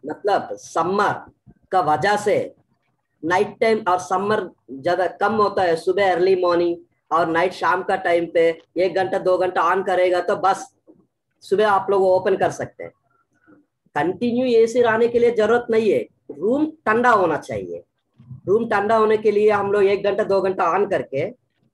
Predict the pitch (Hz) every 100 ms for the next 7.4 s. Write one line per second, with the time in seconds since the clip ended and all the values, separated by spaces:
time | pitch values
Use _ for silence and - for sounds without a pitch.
0 | _ _ - 175 196 196 196 196 196 180
1 | 202 190 190 202 180 180 190 196 185 180
2 | 190 - 190 175 196 180 175 190 185 175
3 | 180 170 160 190 180 139 151 190 254 165
4 | 165 175 196 165 180 - - 135 - 453
5 | 494 _ _ _ _ _ _ _ - 175
6 | 208 208 190 202 202 208 214 226 226 185
7 | 139 - 101 92